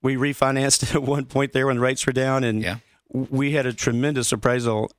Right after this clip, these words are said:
Speaker 1: and I didn't sell it because I didn't need to, and I love the house. And obviously, that house has gone down, and you guys know this.
Speaker 2: Right.
Speaker 1: They say the mortgage market, the, the real estate market is recovering, the prom-, home prices are going up. Isn't it true for houses above four hundred fifty thousand that they're really difficult to sell at any kind of decent price?
Speaker 2: It's coming back,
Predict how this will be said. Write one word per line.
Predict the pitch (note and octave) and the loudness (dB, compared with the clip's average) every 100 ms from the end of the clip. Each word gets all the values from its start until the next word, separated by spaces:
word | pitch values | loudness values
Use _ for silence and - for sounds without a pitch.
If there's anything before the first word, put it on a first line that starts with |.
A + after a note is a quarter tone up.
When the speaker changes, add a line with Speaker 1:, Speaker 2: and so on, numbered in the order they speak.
| _ | _
Speaker 1:
and | A#2+ B2+ | 0 0
I | |
didn't | C3 C#3+ C3+ | 0 0 0
sell | - F3+ | 0 0
it | D3 | -2
because | B2+ C3+ | -2 0
I | C3+ | 0
didn't | C3+ B2 | 0 0
need | C#3+ - | -2 -2
to, | C3+ | 0
and | C3 | 0
I | |
love | B2+ C3 | 0 0
the | B2 C#3+ | 0 0
house. | D#3 B2 - _ _ _ _ - | 0 0 -4 _ _ _ _ -2
And | C3+ | 2
obviously, | D3 G#3+ - C3 | 2 2 0 0
that | B2+ D#3+ | 0 0
house | D3+ A#2+ | 0 -2
has | A#2+ | -2
gone | A2+ A#2 | -2 0
down, | A#2 B2+ A2+ | 0 0 0
and | A#2+ C3+ | 0 0
you | F#3 | 0
guys | D3+ C3 | 0 0
know | C3 C3 | 0 0
this. | A2+ G#2 A2+ - _ - | 0 0 -2 -4 _ -20
Speaker 2:
Right. | E2 - _ - | -20 -20 _ 0
Speaker 1:
They | D3 | 0
say | - E3+ D#3+ | 2 0 0
the | B2+ | 0
mortgage | B2+ C3+ A#2+ - - | 0 0 -2 -6 -4
market, | A#2 A#2+ A#2 A#2+ | 0 0 0 0
the, | A#2+ | 0
the | A2 A2+ A2+ | -2 -2 -2
real | C3+ | 0
estate | B2+ B2 A#2 | 0 0 2
market | A#2 A2+ | 0 0
is | G#2 | -2
recovering, | A2 G#2 B2+ A2+ A#2 | -2 0 0 0 0
the | G#2+ | -2
prom-, | - A#2 A#2+ | -2 -2 0
home | A#2 A#2+ | -2 -2
prices | A#2 A2 - G2+ | 0 0 -2 -4
are | G#2+ | -2
going | A2 A2 | -2 0
up. | G#2 F#2+ _ _ _ _ | -2 -4 _ _ _ _
Isn't | D3+ E3+ F#3 | -4 0 -2
it | C#3 | 0
true | - C#3 C3 | 0 0 0
for | A#2+ | 0
houses | A#2+ B2 A#2+ G#2+ | 0 0 0 0
above | A2 A2 - | 0 0 0
four | A2+ | -2
hundred | A2+ G2+ | 0 -2
fifty | A2+ A2 A#2 | -4 -4 -2
thousand | A#2 A#2 A2+ A2+ G2+ | 0 0 0 -2 -2
that | G#2 A2 | -4 -2
they're | A#2+ A2 | -2 -2
really | A2+ A#2+ G#2+ | -2 -2 -2
difficult | A2+ - A2 - | -4 -4 -6 -2
to | G#2 | 0
sell | - A2 G#2+ | 0 0 0
at | G#2 | -2
any | - G#2+ | -2 -4
kind | G2+ A2+ | -2 -4
of | G#2 | -2
decent | G#2+ - G#2+ | -2 -4 -4
price? | - A2+ | -2 -2
Speaker 2:
It's | G#2+ | -2
coming | - D#3 D3+ C#3 | -2 -2 -2 0
back, | A2 A2 E3+ | 0 -2 -4